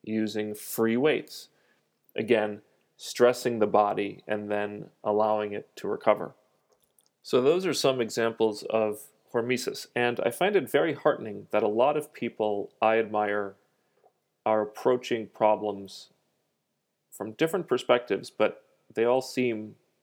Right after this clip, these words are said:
to embrace or align with this concept of hormesis.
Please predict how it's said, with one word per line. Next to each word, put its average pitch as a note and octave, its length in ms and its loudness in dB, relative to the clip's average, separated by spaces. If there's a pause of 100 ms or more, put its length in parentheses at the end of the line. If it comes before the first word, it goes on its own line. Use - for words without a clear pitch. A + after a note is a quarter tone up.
to - 140 -8
embrace G#2 800 -2 (580)
or A2 180 0
align G#2+ 680 2
with F#2+ 120 -8
this G2+ 120 -6
concept - 440 -6
of F#2+ 160 -12
hormesis. - 580 -12